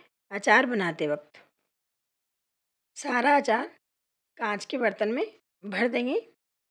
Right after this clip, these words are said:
और अगर ज़रूरत लगे तो हमें तेल और डालना है, तो वापस से तेल को गर्म करेंगे, ठंडा करेंगे, उसके बाद ही इसमें तेल डालेंगे। साल भर के लिए अचार रखते समय अचार पूरा तेल से डूबा हुआ होना चाहिए।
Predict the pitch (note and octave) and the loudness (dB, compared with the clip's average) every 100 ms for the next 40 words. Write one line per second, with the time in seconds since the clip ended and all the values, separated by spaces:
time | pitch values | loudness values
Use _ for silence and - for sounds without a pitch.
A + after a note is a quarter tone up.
0 | _ _ _ _ _ _ G#3 G3+ G3+ - | _ _ _ _ _ _ -6 -4 -4 -4
1 | G#3+ A#3 G3 G#3+ B3+ D4 B3+ A3 A#3+ B3 | -2 -2 0 2 4 4 4 0 -2 -4
2 | _ _ _ _ A#3+ A3 A3 G#3+ G#3 A3 | _ _ _ _ -6 -2 0 2 4 6
3 | A#3 C4+ A#3 A3+ A#3+ C4+ F#4+ - _ _ | 6 6 4 4 2 2 -2 -8 _ _
4 | _ _ _ - G#3+ A3 G3+ A#3+ C#4 D#4 | _ _ _ -2 2 6 6 4 2 2
5 | B3 A3+ A#3 G#3+ G#3 A#3 A#3 A3+ B3 C#4 | 2 4 2 2 2 2 0 0 0 -2
6 | C#4 A#3 A#3 A#3 G#3+ G3 B3+ A#3+ - A3 | -2 -2 2 2 0 0 0 -2 -2 0
7 | F#3+ A#3 - A#3 G3+ F3 E3+ E3 E3 E3+ | 0 0 -4 -4 -2 -2 -2 -6 -12 -16
8 | - _ _ _ _ _ _ _ - C4 | -20 _ _ _ _ _ _ _ -10 -2
9 | B3+ B3 D#4 E4+ F4 D4+ C4 A3+ A3 - | 0 4 4 4 4 6 4 2 0 -2
10 | A#3+ B3 A#3 A3+ - _ _ _ _ _ | -4 -2 -2 -4 -6 _ _ _ _ _
11 | _ _ A#3 - A#3 A#3 - A#3+ D4 G#3 | _ _ -10 -4 -2 -2 0 4 6 6
12 | G#3+ - F4 - G#3+ G#3+ G3+ A3 A#3 G3 | 2 2 0 0 4 4 6 4 4 0
13 | G3 E3+ E3 D3+ D#3 | -4 -6 -10 -12 -14